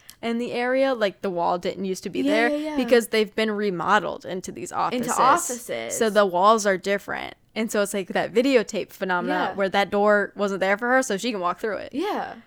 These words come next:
Speaker 1: But the one where they're standing behind your chair, like they're about to cut your
Speaker 2: No.
Speaker 1: hair.
Speaker 2: I thought you were gonna tell me it was, like, a blow dryer or something, which would, uh, be worse. But, like, uh,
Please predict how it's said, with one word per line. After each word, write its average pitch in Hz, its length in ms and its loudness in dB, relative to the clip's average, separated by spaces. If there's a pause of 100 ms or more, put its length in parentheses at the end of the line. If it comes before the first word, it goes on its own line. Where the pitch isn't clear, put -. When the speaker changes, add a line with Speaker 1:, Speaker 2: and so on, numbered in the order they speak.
(180)
Speaker 1:
But 240 160 6
the 247 120 8
one 214 300 4
where 311 140 10
they're 269 140 10
standing 180 540 -2
behind 220 360 2
your 226 120 -2
chair, 196 440 -4
like 202 180 -4
they're 220 100 -2
about 185 180 -2
to - 80 -4
cut 247 220 0
your 247 120 2
Speaker 2:
No. 233 120 2
Speaker 1:
hair. 208 480 2
Speaker 2:
I 285 60 0
thought 349 120 0
you 311 80 -4
were 320 80 -4
gonna 294 100 -4
tell 285 120 -8
me 254 100 -4
it - 40 -4
was, 214 100 -8
like, 214 80 -8
a 196 40 -8
blow 190 300 -2
dryer 165 520 -6
or 196 80 -8
something, 196 380 -10
which 247 160 -4
would, 285 340 -2
uh, 196 100 -2
be 285 260 -4
worse. 214 440 -4
But, - 140 -4
like, - 280 -4 (1600)
uh, 220 160 4